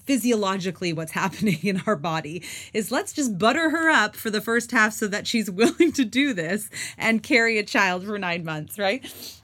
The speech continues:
And go through all of that pain. Um, and that estrogen starts to go away. And I know that feels hard.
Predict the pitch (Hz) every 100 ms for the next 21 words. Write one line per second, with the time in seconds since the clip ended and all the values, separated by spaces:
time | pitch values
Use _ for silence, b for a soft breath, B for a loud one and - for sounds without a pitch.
0 | B _ _ _ - - 214 214 220 214
1 | 220 226 208 202 180 175 180 214 175 156
2 | - B B B - 175 185 180 180 180
3 | 180 - - - - - - - - -
4 | 254 254 302 285 392 427 415 302 262 247
5 | 240 - 214 190 175 156 - - 156 _
6 | - _ B B B B - 208 202 208
7 | 202 214 - - 202 220 233 277 320 277
8 | - 247 220 - - 175 165 - 381